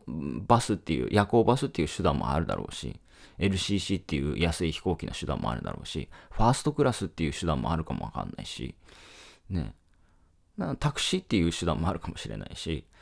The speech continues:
別に手段はいっぱいあるわけで、本当に強ければ、あのー、まあ、なんかやるんすよね。うん。そのため、それを達成するための情報は、あのー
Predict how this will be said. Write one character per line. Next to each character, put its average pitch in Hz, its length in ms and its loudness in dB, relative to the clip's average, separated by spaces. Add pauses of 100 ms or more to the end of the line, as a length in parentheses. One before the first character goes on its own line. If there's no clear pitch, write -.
(160)
別 151 180 -2
に 156 80 4
手 156 140 0
段 95 160 6
は 78 60 2
い 76 40 -2
っ - 20 -6
ぱ 78 160 -2
い - 20 2
あ 85 40 2
る 76 80 0
わ 73 60 -4
け - 120 -16
で、 - 240 -12 (640)
本 185 180 2
当 175 100 0
に 170 140 4
強 165 240 2
け 71 140 2
れ 53 80 -2
ば、 71 340 0 (260)
あ 57 160 -4
の 62 160 -4
ー、 58 520 -10 (240)
ま 92 320 -2
あ、 - 80 -18 (300)
な 147 160 0
ん - 40 -2
か 76 100 2
や 80 120 4
る 101 80 0
ん 101 80 0
す - 80 -8
よ - 100 -10
ね。 - 60 -16 (760)
う 85 60 -2
ん。 - 600 -4 (640)
そ - 140 4
の 131 120 8
た 143 140 4
め、 151 240 0
そ 180 140 2
れ 190 80 2
を 175 140 2
達 - 320 -4
成 170 120 0
す 165 120 -2
る 170 60 -4
た 160 120 4
め 156 80 4
の 151 120 4
情 139 240 4
報 135 240 -2
は、 - 240 2 (540)
あ - 260 -4
の 53 120 -8
ー 50 400 -8